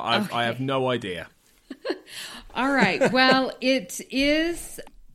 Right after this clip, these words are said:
Speaker 2: translated into "Even in Arcadia, there am I."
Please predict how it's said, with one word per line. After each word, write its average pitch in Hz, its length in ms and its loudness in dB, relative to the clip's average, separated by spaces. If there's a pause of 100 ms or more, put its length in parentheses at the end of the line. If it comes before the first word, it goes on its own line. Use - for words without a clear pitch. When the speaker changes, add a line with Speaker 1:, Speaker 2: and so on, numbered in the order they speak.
(100)
Speaker 2:
translated 185 1120 -2 (320)
into 180 600 -4
"Even 247 420 -2
in 202 220 -4
Arcadia, 160 880 -6 (320)
there 160 560 -6 (480)
am 147 320 -6
I." 127 380 -14